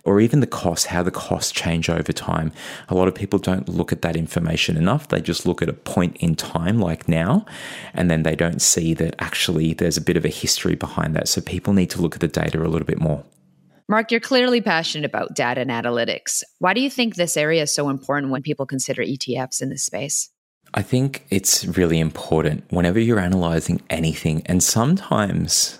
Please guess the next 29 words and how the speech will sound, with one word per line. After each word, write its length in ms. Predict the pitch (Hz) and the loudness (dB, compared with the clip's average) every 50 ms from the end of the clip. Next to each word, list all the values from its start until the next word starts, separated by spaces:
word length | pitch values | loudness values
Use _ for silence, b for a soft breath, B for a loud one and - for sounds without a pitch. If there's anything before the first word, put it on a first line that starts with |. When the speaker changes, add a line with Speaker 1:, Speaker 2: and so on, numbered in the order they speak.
| - - | -4 -4
Speaker 1:
depending 480 | 101 95 - 107 113 101 101 98 98 95 | -2 -2 2 4 4 6 6 4 4 2
on 220 | 104 95 90 85 | 2 2 2 2
what 200 | 85 95 - - | 2 0 0 0
part 320 | - - - 101 90 82 | -6 -4 0 2 2 2
of 140 | 87 - - | 2 0 0
your 100 | 98 87 | 0 2
life 320 | 82 85 78 85 85 - - | 2 2 0 0 -2 -2 0
you're 100 | 92 80 | 2 2
looking 280 | 82 80 - 90 82 | 2 2 2 0 0
to 120 | 78 - 90 | 2 0 -2
do 320 | 78 - 87 76 78 B B B B B B B B B B B B B _ | 0 2 2 2 2 B B B B B B B B B B B B B _
analysis 600 | - 104 92 85 92 95 90 - - 92 - - | 0 2 2 2 2 2 2 2 2 2 2 2
on, 220 | 92 82 80 78 76 B B B B B B B B B B | 4 2 2 2 0 B B B B B B B B B B
you're 200 | - 104 110 113 | 4 4 4 6
gonna 160 | 139 135 120 | 4 4 4
get 140 | 101 98 92 | 4 4 4
information 600 | 92 87 - 92 87 85 85 80 - - 90 82 | 4 2 2 0 2 2 2 2 2 2 0 2
that 360 | 78 85 82 - - - _ _ | 4 4 4 2 0 -6 _ _
isn't 300 | - 101 98 127 113 - | 0 2 4 2 2 2
necessarily 720 | - 110 - - - - - - 87 82 85 85 87 87 | 2 2 2 2 2 0 0 0 0 0 2 2 2 2
in 80 | 85 85 | 2 2
the 60 | 80 | 0
form 320 | - - - 85 80 80 78 | 0 -2 -2 -2 0 0 0
of 140 | 76 - | -2 -2
data, 360 | - 80 - - 76 80 78 - - | -2 -2 0 0 0 0 -2 -2 0
but 200 | - 87 - - | 0 0 2 4
there's 200 | - 90 82 - | 2 2 4 4
information 640 | 101 110 117 - 147 127 107 104 101 95 - - 87 | 2 2 2 2 2 2 2 2 2 2 2 0 2
everywhere. 480 | 82 80 78 87 82 78 80 71 - | 0 0 2 2 2 2 2 0 -2